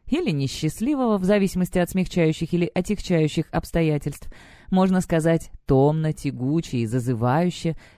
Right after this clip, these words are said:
капризно и «кокетливо». Например, зовёте мужа: «Шац, тут такая ситуация, прямо шайзе.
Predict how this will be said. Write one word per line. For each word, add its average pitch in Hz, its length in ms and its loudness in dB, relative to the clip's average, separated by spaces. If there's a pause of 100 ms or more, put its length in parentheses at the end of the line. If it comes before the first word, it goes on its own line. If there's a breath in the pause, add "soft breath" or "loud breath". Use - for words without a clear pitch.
капризно 220 840 2
и 127 120 -2
«кокетливо». 143 760 -2 (220 loud breath)
Например, 233 400 2
зовёте 202 420 2
мужа: 120 340 0 (180 soft breath)
«Шац, 226 580 0
тут 165 160 -2
такая 196 320 2
ситуация, 180 640 2
прямо 170 300 2
шайзе. 196 560 0